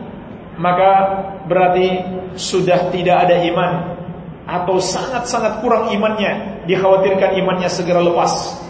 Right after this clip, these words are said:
Iya. Jadi inilah sikap seorang mukmin apabila melihat kemungkaran. Kemudian jemaah sekalian, juga pelajaran yang bisa kita petik, dalam diri setiap hamba hendaklah ada,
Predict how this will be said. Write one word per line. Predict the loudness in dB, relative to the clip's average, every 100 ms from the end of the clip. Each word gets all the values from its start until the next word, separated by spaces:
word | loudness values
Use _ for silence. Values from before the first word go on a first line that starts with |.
| -14 -14 -16 -16 -16 -16 -6
Iya. | 0 0 -2 -8 -10 -12 -14 -16 -6
Jadi | 0 0 0 -2 0
inilah | 2 4
sikap | 2 0 0 0
seorang | 2 4 4 2
mukmin | 2 0 -2 -4 -6 -10 -12 -14 -2
apabila | 2 4 4 4 4 4 4 0 -2 -4 0
melihat | 2 4 2 2
kemungkaran. | 2 2 2 2 2 0 -4 -8 -10 -12 -14 -16 -16 -18 -18 -18 -18 -18 -18 -8
Kemudian | 0 4 4 4
jemaah | 4
sekalian, | 4 2 2
juga | 2 2 2
pelajaran | 2 4 4 4
yang | 2
bisa | 0
kita | 0 0 0
petik, | 0 -4 -6 -10 -12 -12 -14 -16 -16 -18 -18 -18 -18 -18 -18 -16 0
dalam | 4 4 4
diri | 4
setiap | 2 2 4 4
hamba | 4 2 4 4 4
hendaklah | 2 2 4 2 0 -4 -8 -10 -12 -12 -14 -16 -18 -18 -14 -4
ada, | 0 2 2